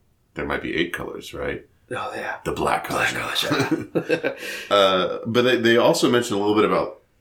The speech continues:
Speaker 1: the Tarval-, Tarvalon politics, about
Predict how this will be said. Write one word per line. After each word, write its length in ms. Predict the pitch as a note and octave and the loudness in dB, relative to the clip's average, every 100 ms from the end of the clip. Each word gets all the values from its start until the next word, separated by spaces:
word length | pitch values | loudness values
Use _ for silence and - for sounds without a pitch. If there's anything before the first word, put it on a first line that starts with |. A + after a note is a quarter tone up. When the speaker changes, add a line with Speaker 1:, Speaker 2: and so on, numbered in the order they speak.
| _ | _
Speaker 1:
the 300 | E2+ E2+ E2 | -4 0 0
Tarval-, 560 | - F#2+ F2+ E2+ C#2+ - | 0 0 2 0 -2 -8
Tarvalon 680 | - F#2+ F#2+ F2+ E2+ D#2 D#2 | -2 0 0 0 0 -2 -8
politics, 760 | - G2 E2 D2 C#2+ - - - | -4 0 0 -2 -6 -6 -6 -4
about 520 | D#2+ D#2+ D2+ - | 0 0 0 -4